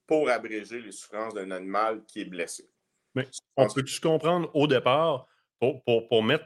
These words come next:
Speaker 2: pour mettre quelque chose de très, très, très visuel à tout le monde, là, la même situation, euh, aurait été envisagée avec une, une,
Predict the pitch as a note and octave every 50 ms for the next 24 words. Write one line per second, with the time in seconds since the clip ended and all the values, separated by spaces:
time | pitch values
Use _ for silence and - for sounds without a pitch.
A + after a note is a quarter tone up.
0 | - _ - A#2 G#2+ G#2+ A#2 A2 - A#2 A2+ - A2+ - - C#3 B2+ A2+ G2+ -
1 | - - B2+ - - A#2+ A2+ - B2+ A#2+ G#2+ G#2 G#2 G#2 G#2 G#2+ B2 B2 A2+ G2
2 | - G2 F#2 F#2+ G#2+ B2 C3 A2+ G#2+ A2+ A#2 - _ _ _ _ _ _ _ _
3 | _ _ - F#2+ G#2+ B2+ D3 E3+ F3+ - - - - C#3+ C3+ A#2+ A2 G#2+ - -
4 | A#2+ A#2 A#2+ C3 C#3+ D3 D3 C#3 - - G2+ F#2+ F#2+ - G2+ G2+ F#2+ F#2+ G2+ G2+
5 | G2 - - A#2 A#2+ A#2+ A#2+ A#2+ - - F#2+ F#2+ F#2 F#2 F#2+ G2+ G2 F#2+ F2 F#2
6 | B2 A#2+ G#2 F#2 F#2+ F#2+ - G2 F#2 F#2 F2+ F2+ - - - F#2+ F#2+